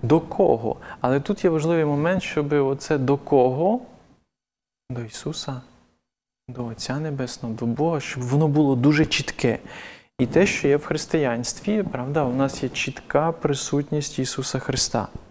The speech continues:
посеред нас. Е, в таїнствах, в сповіді, е, в слові, в Євхаристії Ісус посеред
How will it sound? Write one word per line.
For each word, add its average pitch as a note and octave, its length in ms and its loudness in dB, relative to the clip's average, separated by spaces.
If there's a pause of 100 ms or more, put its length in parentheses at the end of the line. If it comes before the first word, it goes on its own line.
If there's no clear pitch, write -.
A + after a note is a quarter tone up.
(500)
посеред C3 460 2
нас. - 440 -2 (600)
Е, A#2+ 160 0
в - 120 -8
таїнствах, B2+ 760 2
в - 60 -10
сповіді, A#2+ 1080 0 (100)
е, A2+ 720 -4 (100)
в A#2+ 160 -4
слові, A#2+ 1080 0
в A#2 100 -8
Євхаристії B2+ 800 0
Ісус C#3+ 500 0
посеред C3 1120 -2